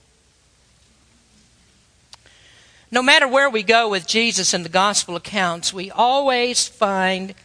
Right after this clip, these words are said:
that he had compassion and love for the souls of men. Whether Jesus was in Galilee, where we've been studying for these past few years,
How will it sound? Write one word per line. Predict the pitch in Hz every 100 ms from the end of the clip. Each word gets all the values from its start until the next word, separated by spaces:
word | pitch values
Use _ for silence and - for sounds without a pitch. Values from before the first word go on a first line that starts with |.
| _ _ _ -
that | 185
he | 180 233
had | 214 196 170
compassion | - 175 160 233 233 233 - 220 220
and | 214 170 170
love | 180 208 208 196 202 - - _
for | 180
the | 175
souls | - 190 170 170 170
of | 165
men. | 170 143 139 - _ _ _ - _ _
Whether | - 226 202
Jesus | 240 277 233 240 -
was | 214 202
in | 175
Galilee, | 185 202 226 240 247 262 302 339 _ _ _ _
where | 180 180
we've | 180 175 165 _
been | 185 180
studying | - 202 208 208 190
for | 190
these | 190
past | - 208 202 -
few | - 190
years, | 175 196 226 233 226 208